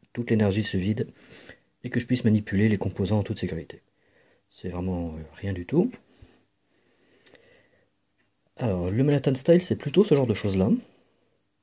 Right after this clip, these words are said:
Donc on prend une plaque de cuivre quelconque, on fait des îlots, et on soude directement les composants sur les îlots. L'avantage, c'est qu'évidemment,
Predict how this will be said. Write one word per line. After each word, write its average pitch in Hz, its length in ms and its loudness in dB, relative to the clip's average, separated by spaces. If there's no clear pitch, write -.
Donc 113 200 -2
on 120 40 0
prend 123 200 4
une 117 140 4
plaque 110 160 2
de 107 80 0
cuivre 98 360 2
quelconque, 110 580 0
on 151 120 -2
fait 151 180 -2
des 131 260 2
îlots, 123 260 6
et 139 80 0
on 135 80 2
soude 131 180 -2
directement 120 340 6
les 113 60 4
composants 110 400 2
sur 127 180 2
les 98 200 2
îlots. - 140 -14
L'avantage, 113 480 4
c'est 113 60 2
qu'évidemment, 95 540 4